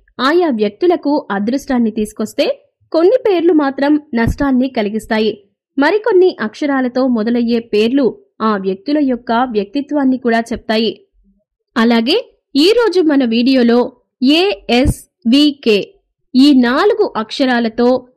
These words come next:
ఈ నాలుగు అక్షరాలతో వచ్చేటటువంటి పేరు ప్రారంభం అయిన వారు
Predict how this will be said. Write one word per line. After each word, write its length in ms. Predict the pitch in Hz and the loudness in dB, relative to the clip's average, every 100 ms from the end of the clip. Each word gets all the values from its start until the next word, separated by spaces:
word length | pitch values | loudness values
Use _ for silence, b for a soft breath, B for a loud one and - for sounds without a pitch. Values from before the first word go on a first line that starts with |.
| _ _ | _ _
ఈ 180 | 269 294 | 2 4
నాలుగు 600 | 262 240 269 359 381 330 254 | 4 2 0 0 2 0 -2
అక్షరాలతో 680 | 226 - 285 269 254 240 247 | -6 -4 -2 0 -2 0 -2
వచ్చేటటువంటి 1080 | 214 208 262 240 226 226 233 214 247 208 - 247 | -2 -2 -4 -2 -4 -2 -2 0 -2 -2 -4 2
పేరు 440 | 220 254 294 214 _ - | 4 4 0 -4 _ -8
ప్రారంభం 580 | 208 202 240 269 262 254 | -2 0 2 2 2 0
అయిన 220 | 196 196 226 | -2 -2 -2
వారు 380 | 226 226 403 | 0 2 0